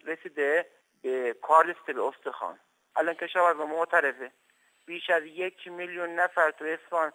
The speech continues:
از کشاورز ارتضاع می‌کردن، همه بیکارن و کشاورز به این اعتراض دارن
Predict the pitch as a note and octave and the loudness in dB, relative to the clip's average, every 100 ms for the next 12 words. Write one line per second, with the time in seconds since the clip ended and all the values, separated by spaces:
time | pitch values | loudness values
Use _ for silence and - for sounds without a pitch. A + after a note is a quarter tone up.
0 | - - _ _ - B2+ C#3 C3 - - | -10 -20 _ _ 4 6 6 0 -20 -18
1 | - D#3 F3 E3+ D#3+ C3+ D3+ E3 C#3+ C3+ | -12 0 4 4 4 0 -4 -4 0 0
2 | B2 B2 A#2+ A#2 - - A3+ A3 E3 C3+ | 0 -2 -2 -6 -8 -8 -4 -4 -6 -8
3 | - A2+ G#2 G2 G2 _ _ _ _ _ | -2 0 0 -2 -6 _ _ _ _ _
4 | - - E3+ F#3 F#3 F3 E3 D#3+ F3 F3 | -14 -8 0 4 4 4 2 0 -2 -2
5 | F#3 F#3+ F3+ F3 B2+ G2+ E2+ | -2 2 4 4 2 0 0